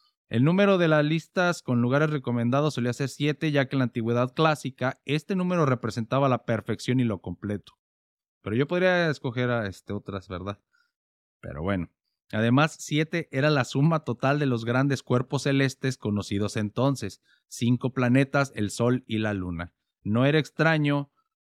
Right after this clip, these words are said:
que los griegos hicieran diversas clasificaciones y, y listas basadas en este número. Por ejemplo, pues, los siete sabios de Grecia.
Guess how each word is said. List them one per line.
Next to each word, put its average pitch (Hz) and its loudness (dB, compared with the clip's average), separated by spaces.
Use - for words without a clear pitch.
que 113 0
los 113 2
griegos 143 2
hicieran 139 2
diversas 135 0
clasificaciones 120 -2
y, 123 -6
y 127 2
listas 139 -2
basadas 123 -2
en 113 0
este 143 -4
número. 131 -2
Por 120 0
ejemplo, 143 0
pues, 113 -2
los 110 -4
siete 120 -4
sabios 107 -2
de 92 -6
Grecia. 90 -10